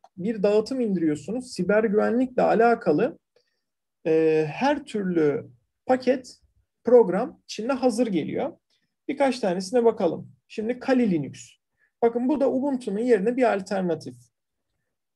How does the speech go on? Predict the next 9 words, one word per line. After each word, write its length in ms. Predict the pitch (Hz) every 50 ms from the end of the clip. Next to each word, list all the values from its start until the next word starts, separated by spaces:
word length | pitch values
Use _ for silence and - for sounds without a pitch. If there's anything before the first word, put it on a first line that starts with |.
| _ _ _ _ _ _ _ _ _
Bakın 180 | 214 190 220 226
indirdiğinizde 760 | 262 294 285 262 254 233 196 202 196 190 185 180 202 269 220
böyle 260 | 262 254 208 185 180
bir 100 | 233 254 233 -
arayüz 360 | 208 208 208 214 202 180 160 151
geliyor. 280 | 151 135 131 - - 208
Ubuntu'dan 540 | 208 226 277 262 247 - 147 165 208 233
farklı 380 | 226 - 175 170 185 - - 190
mesela. 560 | 165 147 - - - - - 147 175 220 254